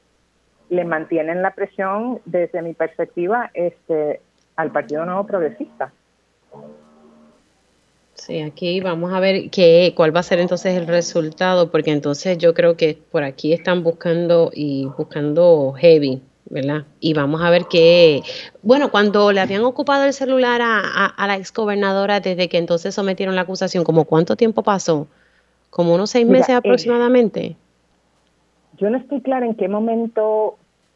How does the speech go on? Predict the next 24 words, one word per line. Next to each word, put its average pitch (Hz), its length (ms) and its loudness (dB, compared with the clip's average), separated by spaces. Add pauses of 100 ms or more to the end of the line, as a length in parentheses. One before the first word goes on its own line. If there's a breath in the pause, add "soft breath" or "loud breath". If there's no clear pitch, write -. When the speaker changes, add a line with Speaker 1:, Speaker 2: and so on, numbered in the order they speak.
(140)
Speaker 1:
pasó 208 540 -4
Speaker 2:
Sí. 226 100 0
Speaker 1:
lo 185 180 -2
que 165 100 -4
le 151 80 -2
ocuparon, 143 440 -6
pero 135 180 -6 (180)
fueron 190 360 -4
meses. 147 400 -6
O - 420 -20
sea, - 200 -4 (120)
Speaker 2:
Sí. 170 140 -2
Speaker 1:
Wanda, 208 560 -2 (300)
si 220 80 -4
nosotros, 214 580 -4 (160)
eh, 202 340 -2
nos 185 160 -8
remontamos 180 720 -6
que 196 180 -2
la 170 520 -4
vista 185 500 -8
de 190 220 -4
confirmación 170 1300 -6
de, 160 360 -2